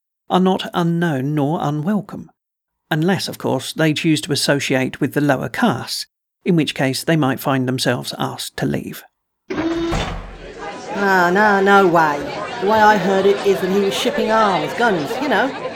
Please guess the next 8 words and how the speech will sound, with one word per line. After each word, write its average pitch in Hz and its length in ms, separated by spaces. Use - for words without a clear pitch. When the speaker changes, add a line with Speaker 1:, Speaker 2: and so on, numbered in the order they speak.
Speaker 2:
taking 269 280
them 220 120
straight 311 380
in, 202 160
under 240 340
the 240 100
Navi's 240 400
nose. 175 360